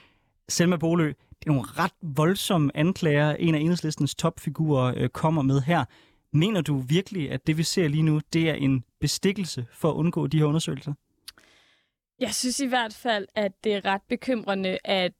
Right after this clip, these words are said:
Speaker 2: de re-, partier, der er med i regeringen nu, de er gået på kompromis med så mange af de ting, de har gået til valgkamp på. Altså,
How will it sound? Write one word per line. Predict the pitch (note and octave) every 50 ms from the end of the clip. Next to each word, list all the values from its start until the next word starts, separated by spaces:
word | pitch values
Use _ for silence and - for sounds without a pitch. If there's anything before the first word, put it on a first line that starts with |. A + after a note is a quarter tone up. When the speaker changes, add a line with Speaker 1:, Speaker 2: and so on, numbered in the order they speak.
| _ -
Speaker 2:
de | A3+ A3 A3 A3 - _ _ _ -
re-, | G#3 G3+ G3+ G3 - - - - _ -
partier, | G#3+ - - C4+ B3+ G#3 G3 F#3+
der | G3 G3
er | F#3 F#3 F#3 F#3 - F3+
med | F#3 F#3+ G3 G3+
i | G#3+
regeringen | G#3 G#3 G3 - A#3+ A#3+ G#3 F#3 F3+ F#3 F#3+ G3 G#3
nu, | A3 A#3 B3 - -
de | A3+ A3+ G#3+
er | G3 G3
gået | - G3+ G3 F#3
på | - F#3
kompromis | - A#3 G3+ G3 - G#3 G#3 G#3+ A3+
med | A#3+ A3+ G3+
så | - - A3 A3
mange | A3+ G3+ F#3+ G3+ G#3+
af | G#3+
de | G#3 A3
ting, | - - - B3 A#3 G3+ F3+ -
de | G#3 G#3
har | G3+ F#3+
gået | F#3+ G3 F#3+ F#3 -
til | - G3+ G3
valgkamp | G3+ G3 A3 A3+ - A3 G#3 G3+ -
på. | - B3+ C#4 C4 - - -
Altså, | G3+ G#3 F#3+ G#3 G3